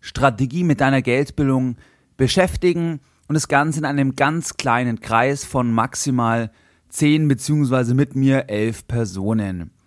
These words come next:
Wenn du hier dabei sein möchtest, dann gehe jetzt auf geldbildung punkt de slash seminar. Dort findest du mehr Informationen,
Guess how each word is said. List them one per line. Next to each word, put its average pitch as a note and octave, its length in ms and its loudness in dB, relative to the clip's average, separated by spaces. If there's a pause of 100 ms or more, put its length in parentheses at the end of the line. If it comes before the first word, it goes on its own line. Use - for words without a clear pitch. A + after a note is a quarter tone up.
(320)
Wenn D#3 220 2
du F#3 80 2
hier F#3 120 6
dabei C#3+ 380 4
sein D#3 260 2
möchtest, D3 560 -2
dann C3 200 2
gehe C3 220 2
jetzt C3+ 440 -2
auf - 260 0
geldbildung C3+ 540 0
punkt C#3 240 0
de B2+ 300 -2
slash A#2 340 -2
seminar. A2 720 0 (400)
Dort C3+ 180 4
findest D3+ 280 0
du C3 40 -2
mehr B2+ 200 2
Informationen, C3 840 -2